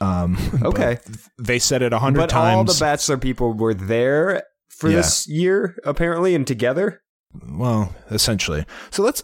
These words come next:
Speaker 1: that's the other thing with kind of the Instagram era of the show is it is beneficial to everyone involved to hang out
Speaker 2: With
Speaker 1: with
Speaker 2: each other,
Speaker 1: other
Speaker 2: yeah.
Speaker 1: people in the off season. So all that stuff goes on. And if you're into that stuff and you like keeping up with that stuff, it's amazing. This is amazing stuff,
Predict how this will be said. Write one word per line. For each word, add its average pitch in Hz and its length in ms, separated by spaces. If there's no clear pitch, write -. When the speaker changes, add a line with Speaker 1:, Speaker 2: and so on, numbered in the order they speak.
Speaker 1:
that's 226 200
the 320 100
other 190 120
thing 151 220
with 120 260
kind 131 180
of 113 40
the 107 80
Instagram 113 600
era 104 280
of 95 160
the 95 80
show 104 380
is 90 360
it 131 80
is 117 140
beneficial 160 720
to 127 120
everyone 123 600
involved 95 840
to 117 180
hang 127 440
out 107 540
Speaker 2:
With 147 100
Speaker 1:
with 139 140
Speaker 2:
each - 40
other, 120 140
Speaker 1:
other 110 220
Speaker 2:
yeah. - 100
Speaker 1:
people 110 500
in 113 120
the 101 80
off 127 200
season. 82 540
So 113 240
all 117 140
that 117 160
stuff 143 200
goes 113 200
on. 104 80
And 107 80
if 95 80
you're 135 160
into 190 100
that 104 160
stuff - 360
and 104 80
you 104 80
like 113 180
keeping 120 240
up 143 100
with 104 120
that 92 120
stuff, - 260
it's 82 140
amazing. 110 560
This 135 160
is 160 100
amazing 123 680
stuff, - 500